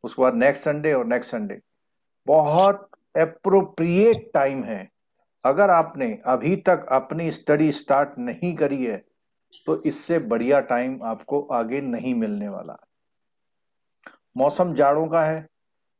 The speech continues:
इसका मतलब ये होता है, मौसम जाड़ों में पढ़ने की ज्यादा गुंजाइश होती है बनस्पत गर्मियों के, ठीक है? और time भी appropriate है, सब कुछ है। आपकी closing का प्रेशर भी अभी नहीं है।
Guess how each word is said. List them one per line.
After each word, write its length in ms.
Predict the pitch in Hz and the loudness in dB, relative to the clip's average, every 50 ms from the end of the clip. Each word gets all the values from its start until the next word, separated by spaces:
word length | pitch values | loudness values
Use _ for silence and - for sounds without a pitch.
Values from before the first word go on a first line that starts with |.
| _ - | _ -12
इसका 300 | 139 123 - - 190 185 | -12 -12 -6 0 0 0
मतलब 340 | 170 165 147 - 147 147 135 | 2 0 -2 0 0 -2 0
ये 140 | 131 131 139 | 0 0 0
होता 420 | 127 110 104 - - 113 110 110 | 0 0 -2 -4 -4 -4 -2 -2
है, 160 | 113 123 143 147 | -4 -4 -6 -6
मौसम 520 | 123 113 113 117 117 - 156 160 156 120 | -4 -2 -2 -4 -2 -4 -6 -6 -4 -6
जाड़ों 420 | 104 117 113 120 120 127 147 147 | -4 -2 0 0 2 0 0 -2
में 380 | 131 117 113 113 123 143 156 - | -2 -4 -6 -6 -6 -8 -10 -14
पढ़ने 460 | _ - 117 113 117 120 127 139 151 | _ -4 -2 -2 0 -2 -2 -4 -6
की 180 | 147 - 156 139 | -6 -6 -8 -8
ज्यादा 360 | 107 98 110 107 104 120 123 | -6 -2 -2 0 0 0 0
गुंजाइश 540 | 113 104 110 107 101 104 107 110 107 - - | 0 -2 -4 -4 -2 0 0 -2 -2 -4 -8
होती 320 | 107 98 - - 107 101 | -12 -12 -10 -8 -8 -8
है 260 | 98 101 104 107 107 _ _ _ _ _ _ _ _ - | -6 -6 -8 -10 -14 _ _ _ _ _ _ _ _ -8
बनस्पत 380 | 113 110 113 107 - - 131 120 | -4 -4 -4 -6 -4 -6 -6 -6
गर्मियों 480 | 110 101 113 104 95 95 95 92 90 | -4 -6 -8 -6 -6 -8 -10 -10 -12
के, 220 | 87 _ - 82 - _ _ _ _ _ _ _ _ _ _ | -14 _ -20 -20 -20 _ _ _ _ _ _ _ _ _ _
ठीक 220 | - 170 190 - 151 | -4 -4 -4 -4 -6
है? 160 | 123 - _ _ _ _ _ _ _ _ _ _ _ _ - | -8 -10 _ _ _ _ _ _ _ _ _ _ _ _ -2
और 520 | 143 147 156 165 180 190 196 180 170 - _ _ _ _ _ _ _ _ _ _ - - _ - | 0 2 4 4 4 2 2 0 -2 -12 _ _ _ _ _ _ _ _ _ _ -20 -20 _ -2
time 340 | - 151 175 196 214 214 196 | 0 2 2 2 2 2 2
भी 140 | 214 202 202 | 2 2 2
appropriate 580 | 190 196 190 196 190 196 185 185 185 185 185 | 0 2 0 -2 -2 0 0 0 0 0 -2
है, 180 | 180 180 180 175 | -4 -6 -6 -6
सब 320 | 170 - - 175 170 - | -10 -6 -6 -6 -6 -4
कुछ 260 | - 190 185 - - 160 | -2 -2 -2 -2 2 2
है। 260 | 165 175 170 170 _ _ _ _ _ _ _ - | 2 2 2 -2 _ _ _ _ _ _ _ -2
आपकी 360 | 135 143 151 151 - 202 208 | 0 0 0 0 -4 -6 -6
closing 480 | 202 160 160 151 156 147 160 190 202 196 | -4 0 2 2 2 2 2 0 2 2
का 80 | 220 | 0
प्रेशर 440 | 196 202 - 147 - 185 185 - 196 | 0 0 0 0 0 0 0 -2 -2
भी 240 | 180 160 160 190 190 | -2 -2 -2 0 0
अभी 220 | 175 147 147 170 | 0 0 -2 -4
नहीं 300 | 170 147 110 110 120 113 | -4 -4 -4 -4 -4 -6
है। 240 | 101 101 - - - | -6 -8 -12 -18 -20